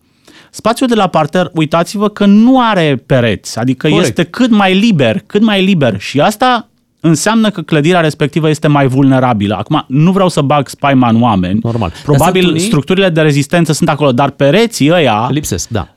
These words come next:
Speaker 1: lipsesc.
Speaker 2: Și mai e ceva, sunt unii care, tocmai pentru a optimiza spațiu, fac parcare la parter, adică
Speaker 1: Mhm.
Speaker 2: sub bloc, pur și simplu sunt doar câțiva stâlpi de rezistență și în rest
Speaker 1: Da.
Speaker 2: sunt locuri de parcare și totul
Speaker 1: Da.
Speaker 2: e deschis,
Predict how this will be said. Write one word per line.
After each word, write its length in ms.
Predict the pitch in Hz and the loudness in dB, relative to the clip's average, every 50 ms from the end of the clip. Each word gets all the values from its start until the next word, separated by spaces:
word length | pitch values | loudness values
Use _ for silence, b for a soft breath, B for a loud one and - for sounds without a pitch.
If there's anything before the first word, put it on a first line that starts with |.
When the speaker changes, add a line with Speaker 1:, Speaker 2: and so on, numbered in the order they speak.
| _ _ | _ _
Speaker 1:
lipsesc. 580 | - - 160 196 - - - 185 131 101 - - | -4 -2 0 0 0 0 -2 -2 -2 -2 -4 -8
Speaker 2:
Și 120 | - - | -8 -6
mai 120 | 127 139 170 | -4 -4 -4
e 40 | |
ceva, 260 | 190 - 156 127 139 151 | -4 -4 -4 -4 -4 -4
sunt 180 | - 165 143 | -4 -4 -4
unii 140 | 151 175 175 | -4 -4 -4
care, 260 | 160 170 151 135 123 | -4 -4 -4 -4 -4
tocmai 280 | 107 - 151 185 185 170 | -4 -4 -4 -4 -4 -4
pentru 240 | - 139 117 107 - | -4 -4 -4 -2 -2
a 40 | 110 | -4
optimiza 400 | 104 - - 104 101 98 104 120 | -4 -4 -4 -4 -4 -4 -4 -4
spațiu, 440 | 113 98 - 98 87 90 - 156 151 | -4 -4 -6 -6 -6 -6 -6 -8 -6
fac 220 | - 156 156 151 | -4 -6 -6 -6
parcare 420 | - - 165 156 - - 170 175 | -4 -6 -6 -4 -4 -6 -4 -4
la 180 | 156 123 120 135 | -4 -4 -4 -4
parter, 580 | - - 151 135 139 - - 110 92 85 87 - - | -4 -4 -6 -6 -6 -6 -6 -6 -4 -6 -6 -8 -8
adică 200 | - 107 117 196 | -6 -2 0 2
Speaker 1:
Mhm. 100 | 170 151 | 2 2
Speaker 2:
sub 140 | 180 214 170 | 2 0 0
bloc, 480 | 151 139 120 101 92 98 - _ _ _ _ _ _ - 196 196 | -2 -4 -4 -4 -6 -8 -10 _ _ _ _ _ _ -20 -20 -12
pur 120 | - 208 208 | -10 -8 -6
și 60 | 175 | -4
simplu 260 | - 196 170 170 170 | -4 -4 -4 -4 -4
sunt 200 | 160 - - 165 | -4 -4 -6 -6
doar 160 | 151 165 151 | -4 -4 -6
câțiva 260 | 147 - 135 123 127 120 | -6 -6 -6 -6 -6 -6
stâlpi 240 | - - 131 113 | -6 -8 -8 -8
de 80 | 107 110 | -6 -6
rezistență 640 | 101 98 92 90 87 - - - 82 80 87 - 185 | -4 -4 -6 -6 -8 -8 -8 -8 -8 -8 -6 -6 -8
și 140 | 196 - 220 | -6 -6 -6
în 60 | 202 | -4
rest 140 | 208 208 180 | -2 0 0
Speaker 1:
Da. 80 | 202 | 2
Speaker 2:
sunt 120 | 208 151 180 | 0 0 -2
locuri 140 | - 190 | -4 -6
de 100 | 170 180 | -6 -6
parcare 460 | 170 - 170 165 160 - 143 101 92 90 | -6 -4 -6 -6 -4 -4 -4 -4 -4 -6
și 80 | - | -4
totul 160 | - 135 151 | -2 -2 0
Speaker 1:
Da. 60 | 156 143 | 0 0
Speaker 2:
e 40 | |
deschis, 520 | 123 139 131 - - 117 95 - - - | -2 -2 -4 -6 -8 -10 -10 -10 -12 -14